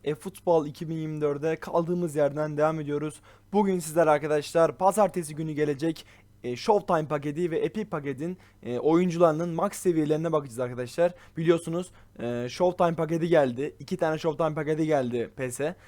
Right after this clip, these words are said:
E, birincisi Süper Lig paketi, birincisi, ikincisi de Lig bir paketi arkadaşlar. Bu paketlerin max seviyelerine bakacağız ve bitecek olanları da söyleyeceğiz. O zaman videoya başlayalım. Arkadaşlar ilk geleceğimiz paketimiz Lig bir paketi. Burada arkadaşlar yüksek seviyeli bir Mbappe göreceğiz.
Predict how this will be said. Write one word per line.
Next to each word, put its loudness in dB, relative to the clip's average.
E, -6
birincisi 0
Süper 2
Lig -4
paketi, -6
birincisi, -8
ikincisi -6
de 0
Lig -4
bir -4
paketi -4
arkadaşlar. -4
Bu 4
paketlerin 2
max 2
seviyelerine 2
bakacağız 0
ve 8
bitecek 0
olanları 4
da 0
söyleyeceğiz. -4
O -6
zaman -2
videoya 2
başlayalım. 2
Arkadaşlar 0
ilk -8
geleceğimiz 4
paketimiz 0
Lig -2
bir 0
paketi. -4
Burada 4
arkadaşlar 4
yüksek -4
seviyeli 2
bir 0
Mbappe 0
göreceğiz. -4